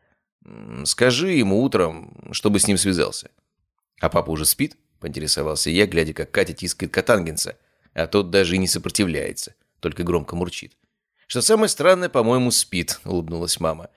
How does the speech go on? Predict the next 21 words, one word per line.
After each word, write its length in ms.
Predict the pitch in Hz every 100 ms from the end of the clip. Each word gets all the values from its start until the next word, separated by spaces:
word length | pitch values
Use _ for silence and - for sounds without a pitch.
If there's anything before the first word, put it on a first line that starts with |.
| _ -
"хотя 380 | - 165 - 127
он 100 | 101
редко 300 | 113 120 95
ложится 400 | 92 95 98 90
раньше 300 | 92 85 85
одиннадцати". 520 | 73 - - - - _ _ _ _ _ _
"Значит, 420 | 90 85 113 107
за 140 | 92 95
завтраком 420 | 101 113 104 98
поговорим", 540 | 101 95 92 67 - _ -
сказал 380 | - 67 58 50
я. 180 | 50 - _ _ _ _ _ _ _ _
"А 460 | - 82 78 76 73
нам 460 | 80 82 107 120 107
тоже 300 | 156 113 95
пора 280 | 85 80
на 80 | 71
покой". 420 | - 64 - - _ _ _ -
"Правильно", 560 | 240 139 90 - - _
улыбнулась 520 | - 65 55 53 52
мама. 280 | - 50 50